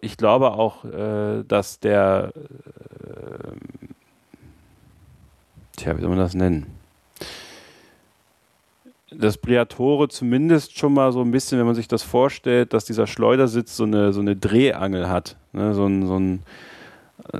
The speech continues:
dass da schon mal angedreht wird, ne? Also,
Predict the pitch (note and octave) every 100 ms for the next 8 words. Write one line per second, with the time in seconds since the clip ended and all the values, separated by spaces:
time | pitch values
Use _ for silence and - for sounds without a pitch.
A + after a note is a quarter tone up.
0 | - G2+ - G#2+ - A2 G2+ A2 G2+ F#2+
1 | F2+ - E2 - - _ _ _ _ _
2 | - - D3 D#3 D#3+ A2 F#2+ G2 G2 F#2+